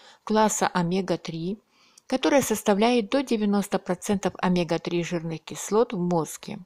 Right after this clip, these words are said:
Д Г К составляет пятьдесят процентов массы мембранной нейронной клетки.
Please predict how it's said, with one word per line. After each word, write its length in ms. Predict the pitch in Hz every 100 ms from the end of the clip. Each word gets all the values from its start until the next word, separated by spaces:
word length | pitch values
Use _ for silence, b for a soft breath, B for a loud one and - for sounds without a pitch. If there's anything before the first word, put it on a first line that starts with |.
| _ _ _ B B B B
Д 160 | 226 302
Г 160 | 262
К 360 | 240 202 202 214 B B B
составляет 720 | - 240 - 214 190 185 196
пятьдесят 460 | 226 208 214 302 -
процентов 560 | 190 - 240 220 202
массы 400 | 196 190 180 196
мембранной 560 | 185 180 196 190 180 175
нейронной 720 | 180 208 208 190 160 160 160
клетки. 560 | - 170 156 - -